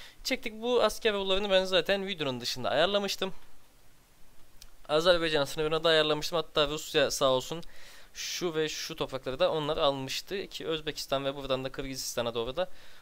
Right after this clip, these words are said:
yol alıyor gibi duruyor. Ee, Yunanistan, pardon, ee, Rusya bize karşı savaş ilan etmezse eğer ki şayet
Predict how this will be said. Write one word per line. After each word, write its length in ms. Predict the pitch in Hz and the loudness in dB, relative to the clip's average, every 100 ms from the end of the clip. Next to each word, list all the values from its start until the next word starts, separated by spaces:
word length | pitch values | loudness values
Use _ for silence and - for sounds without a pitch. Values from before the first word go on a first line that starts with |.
| - | -10
yol 220 | 180 185 185 | -2 -2 0
alıyor 340 | - 185 151 131 | 0 2 2 0
gibi 320 | 135 143 175 | -2 -8 -4
duruyor. 360 | 170 123 123 156 - - - - - - - - - - - - _ - | -2 0 0 -2 -8 -10 -18 -20 -14 -14 -14 -16 -18 -20 -20 -20 _ -8
Ee, 800 | - 170 190 185 185 - - - - - - - - - - - - - - - - - - - - - | -4 -2 -2 -4 -4 -8 -8 -12 -14 -16 -14 -14 -16 -18 -20 -20 -20 -20 -20 -20 -20 -20 -20 -20 -20 -6
Yunanistan, 540 | 214 226 226 220 214 - - - - - - - - _ - | 0 0 0 0 0 -2 -10 -10 -12 -16 -16 -20 -20 _ 2
pardon, 280 | 180 175 143 - - - - - - - | 2 2 -2 -6 -18 -20 -20 -20 -16 -10
ee, 60 | 127 107 - | -8 -6 -4
Rusya 340 | 226 - 208 190 | -4 -2 -2 -2
bize 180 | 196 | -2
karşı 500 | 185 175 151 - 139 127 - - - - - - - - - | 2 2 2 -2 -4 -4 -12 -20 -20 -20 -20 -20 -20 -20 -16
savaş 400 | - 226 208 - | 0 4 6 4
ilan 160 | 147 143 | 4 4
etmezse 460 | 143 143 131 - | 4 -2 -2 0
eğer 340 | 127 127 120 117 | 2 4 2 0
ki 160 | 156 - - | -8 -8 -14
şayet 480 | - - 127 147 - | -6 0 0 0 -4